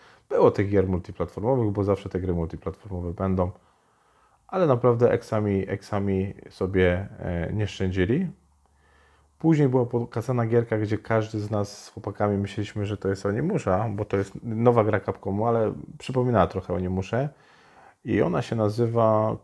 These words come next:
Kunitsugami, Path of the Goddess. Go-, Goddess. Ciekawy tytuł, bardzo mi się podoba animacja postaci, fajnie się to ruszało.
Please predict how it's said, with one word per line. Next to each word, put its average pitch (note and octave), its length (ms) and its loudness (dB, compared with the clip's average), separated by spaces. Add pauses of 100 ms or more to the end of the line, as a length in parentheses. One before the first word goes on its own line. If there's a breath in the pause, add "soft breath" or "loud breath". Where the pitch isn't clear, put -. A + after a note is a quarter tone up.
Kunitsugami, A2 1200 2
Path - 360 0
of G#2+ 220 0
the G#2+ 120 0
Goddess. - 840 -2 (360)
Go-, A2+ 320 -4
Goddess. G#2 600 0 (1200 soft breath)
Ciekawy - 520 -4
tytuł, - 380 -6
bardzo C#3 440 0
mi A#2 80 -2
się A2 80 -4
podoba G2+ 400 0
animacja G#2+ 540 -2
postaci, - 580 -8
fajnie B2+ 300 -4
się - 120 -4
to G#2 160 -2
ruszało. G2+ 540 0